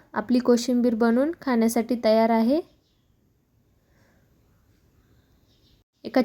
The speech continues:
छोट्याशा वाटीमध्ये काढून घेऊ. बघा किती सुंदर बनवून तयार झालेली आहे.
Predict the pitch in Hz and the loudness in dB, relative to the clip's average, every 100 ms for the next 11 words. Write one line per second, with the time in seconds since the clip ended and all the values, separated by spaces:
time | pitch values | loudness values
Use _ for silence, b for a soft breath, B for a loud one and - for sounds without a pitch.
0 | 254 247 226 233 240 233 247 233 233 240 | 0 0 0 0 0 0 -2 -2 0 0
1 | 240 220 247 262 247 254 415 - _ _ | 2 2 2 2 2 2 -2 -8 _ _
2 | _ _ _ _ _ _ _ _ _ _ | _ _ _ _ _ _ _ _ _ _
3 | _ _ _ _ _ _ _ _ _ _ | _ _ _ _ _ _ _ _ _ _
4 | _ _ _ _ _ _ _ _ _ _ | _ _ _ _ _ _ _ _ _ _
5 | _ _ _ - 226 254 269 285 285 - | _ _ _ -6 0 2 2 0 0 0
6 | 254 240 247 226 233 226 226 226 220 226 | 0 2 2 2 2 2 2 2 2 2
7 | 254 233 214 220 214 208 214 | 2 2 2 0 0 0 -4